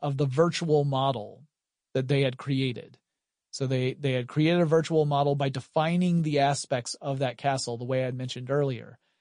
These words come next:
Artists could then draw against that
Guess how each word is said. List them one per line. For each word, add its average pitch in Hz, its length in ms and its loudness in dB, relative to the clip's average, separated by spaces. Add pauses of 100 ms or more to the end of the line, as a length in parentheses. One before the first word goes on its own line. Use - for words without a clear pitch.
(200)
Artists 185 460 4
could 175 180 2
then 170 200 4
draw 147 540 2
against 147 540 -2
that 107 380 -10